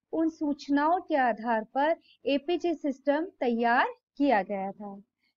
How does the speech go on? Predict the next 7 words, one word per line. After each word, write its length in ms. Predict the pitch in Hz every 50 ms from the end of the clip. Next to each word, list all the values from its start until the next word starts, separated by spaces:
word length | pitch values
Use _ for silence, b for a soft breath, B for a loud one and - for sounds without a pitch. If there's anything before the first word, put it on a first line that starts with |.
| _ _ 233
ये 180 | 254 277 285
डी-, 440 | 233 226 247 240 226 - _ _ -
जीन 360 | 190 196 233 240 233 233 233
थे 320 | 233 226 247 277 311 359 440
chloroplast 1300 | - _ _ _ _ _ _ _ _ _ _ _ 269 254 254 247 262 262 269 277 269 277 294 285 -
के 180 | _ 339 330 330
जीन, 440 | 285 320 320 330 349 370 392 370